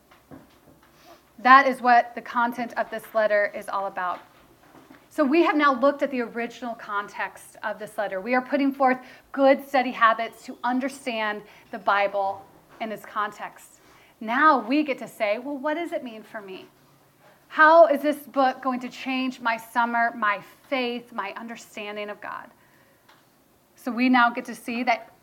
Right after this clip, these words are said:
as James invites them, he will also invite each one of us to get really up close and look at our life.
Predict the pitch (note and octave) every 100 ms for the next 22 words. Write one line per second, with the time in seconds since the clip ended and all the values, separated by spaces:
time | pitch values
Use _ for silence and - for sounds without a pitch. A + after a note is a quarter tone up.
0 | - B3+ C#4 - C4+ C4+ - B3+ B3 A#3+
1 | - A3 B3+ B3+ A#3 A#3+ G#3+ A#3+ B3 -
2 | B3 A#3+ A#3 A3 G#3+ A3 A3 - C4 B3+
3 | D4+ E4+ A4+ - G#3+ G3 B3 - - -
4 | - - - C4 A#3 A3 A#3 D4+ E4 E4
5 | - D#4+ F4 - - C#4 C4+ C4 - _
6 | _ - A3+ A3 G#3+ A#3 A#3+ - - _
7 | A3 G#3+ G3 F3 - -